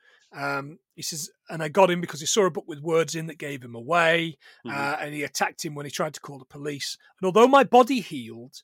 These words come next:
Speaker 1: it was really hard to get over the mental effects, and I had some of the ugliest thoughts in the world." And I was like, "Fuck, you know, we've, we've, both you and I have, have struggled with our demons and things like that in the past," and
Speaker 2: Mm-hmm.
Speaker 1: that,
Speaker 2: Mm-hmm.
Speaker 1: that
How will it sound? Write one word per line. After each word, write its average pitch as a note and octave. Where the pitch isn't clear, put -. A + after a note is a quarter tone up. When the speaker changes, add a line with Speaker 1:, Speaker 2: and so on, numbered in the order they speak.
Speaker 1:
it E3
was D#3+
really G3
hard F3+
to -
get E3
over E3
the D#3+
mental F3
effects, -
and F3+
I -
had F3+
some F#3
of F3+
the F3
ugliest F#3+
thoughts F3
in G#3+
the E3+
world." A3+
And G3
I G#3
was A3
like, G#3
"Fuck, -
you A3
know, F3+
we've, E3+
we've, G#3
both B3+
you A#3
and G3+
I A3
have, D3
have D3
struggled D#3
with D#3
our D3
demons D3
and D3
things D#3
like D#3
that G#3
in E3+
the D3
past," A3
and D#3+
Speaker 2:
Mm-hmm. A#2+
Speaker 1:
that, B3+
Speaker 2:
Mm-hmm. -
Speaker 1:
that C4